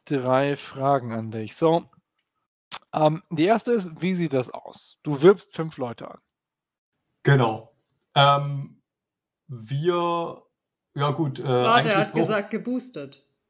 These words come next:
Speaker 1: Ja, ja, klar.
Speaker 3: Dann
Speaker 1: Trotzdem,
Speaker 3: wirbt
Speaker 1: er
Speaker 3: er
Speaker 1: wirbt
Speaker 3: nicht
Speaker 1: fünf.
Speaker 3: fünf, dann wir-, wirbt er zwei Soldaten an.
Speaker 1: Ja, aber zwei
Speaker 2: Mhm.
Speaker 1: Soldaten statt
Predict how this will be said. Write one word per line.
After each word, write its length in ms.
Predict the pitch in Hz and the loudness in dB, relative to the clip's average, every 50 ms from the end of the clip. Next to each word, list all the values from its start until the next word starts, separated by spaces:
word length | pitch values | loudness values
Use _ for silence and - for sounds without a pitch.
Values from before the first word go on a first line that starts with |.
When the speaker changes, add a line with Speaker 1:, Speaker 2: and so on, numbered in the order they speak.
| _ _ - | _ _ -4
Speaker 1:
Ja, 100 | 147 190 | -2 0
ja, 240 | 254 294 277 254 240 | 0 2 0 0 0
klar. 240 | - - 165 - - _ _ _ - | 0 0 -2 -2 -4 _ _ _ 0
Speaker 3:
Dann 240 | - 240 - 226 226 | 2 2 4 4 4
Speaker 1:
Trotzdem, 20 | - | 4
Speaker 3:
wirbt 240 | 233 254 269 - | 4 4 6 6
Speaker 1:
er 60 | - 247 | 4 4
Speaker 3:
er 40 | |
Speaker 1:
wirbt 60 | 233 240 | 4 4
Speaker 3:
nicht 120 | 247 254 | 4 4
Speaker 1:
fünf. 160 | 262 262 - - | 2 2 0 -4
Speaker 3:
fünf, 420 | 320 359 359 269 285 277 - - - | -2 0 0 0 -2 -4 -8 -16 -10
dann 360 | 220 214 190 196 202 175 175 175 | -6 -4 -4 -4 -4 -6 -8 -8
wir-, 320 | 180 175 - - - 175 185 | -10 -8 -8 -10 -10 -8 -6
wirbt 220 | 196 196 196 - | -8 -8 -6 -6
er 140 | 185 175 175 - | -6 -6 -6 -8
zwei 320 | - - 160 151 156 165 | -10 -8 -6 -6 -6 -6
Soldaten 560 | 165 175 175 175 190 196 202 202 - 165 - | -6 -6 -6 -4 -4 -6 -6 -6 -8 -12 -14
an. 280 | - - 143 151 151 143 - | -14 -14 -14 -14 -14 -12 -6
Speaker 1:
Ja, 200 | 143 131 127 135 | 0 4 4 4
aber 160 | 165 185 180 - | 4 2 -2 -4
zwei 200 | - - 160 160 | -2 0 0 2
Speaker 2:
Mhm. 40 | |
Speaker 1:
Soldaten 380 | 165 170 156 160 160 - 170 165 | 2 2 2 0 0 0 -4 -8
statt 400 | - - - - - 170 160 | -10 -12 -8 -4 -4 -4 -4